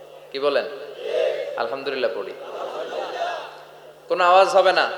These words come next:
আশেপাশে। এই যে আপনি, লাগবে না, থাকেন, ওইভাবেই থাকেন। যে যেখানে আছি ওইভাবে থাকি,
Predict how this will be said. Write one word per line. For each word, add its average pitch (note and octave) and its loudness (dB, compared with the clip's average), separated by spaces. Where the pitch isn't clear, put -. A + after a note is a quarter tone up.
আশেপাশে। E3+ 2
এই G3 6
যে E3+ 2
আপনি, C#3 -4
লাগবে C3 0
না, F#2+ -6
থাকেন, - -8
ওইভাবেই B2 -2
থাকেন। - -12
যে D#3+ 8
যেখানে D#3 4
আছি D#3+ 2
ওইভাবে D3 4
থাকি, A2+ -4